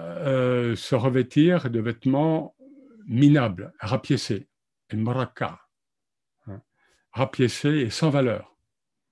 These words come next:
Sans valeur. Juste pour vous, peut-être j'ai déjà dit une fois, je sais plus, l'imam Razali, hein, lorsqu'il est, euh, lorsqu'il est le grand savant de Bagdad,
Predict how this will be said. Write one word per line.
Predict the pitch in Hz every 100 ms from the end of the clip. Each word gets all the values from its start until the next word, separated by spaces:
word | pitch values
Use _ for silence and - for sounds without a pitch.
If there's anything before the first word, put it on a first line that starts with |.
| _ _ _ _ _
Sans | - 139
valeur. | 117 110 92 - _ _ _ - - - _ _
Juste | 101 147 160 -
pour | 139
vous, | 120 127 120 117 117 143 143 - _ -
peut-être | - 107
j'ai | 107
déjà | 101 110
dit | 107 123
une | 117 104
fois, | - 139 135
je | 113
sais | -
plus, | 123 139 113 - - - - -
l'imam | 123 131 147 147
Razali, | 123 131 123 127 127 170 170 _ _
hein, | 113 120 139
lorsqu'il | 117 123 113 - 127
est, | 120 120 107 - - - _ -
euh, | 127 117 113 -
lorsqu'il | 113 113 - 123
est | 117
le |
grand | 113 110 131
savant | - 139 120 127 117 104 _ _ _ - - - -
de | 104
Bagdad, | 101 113 104 131 117 95 98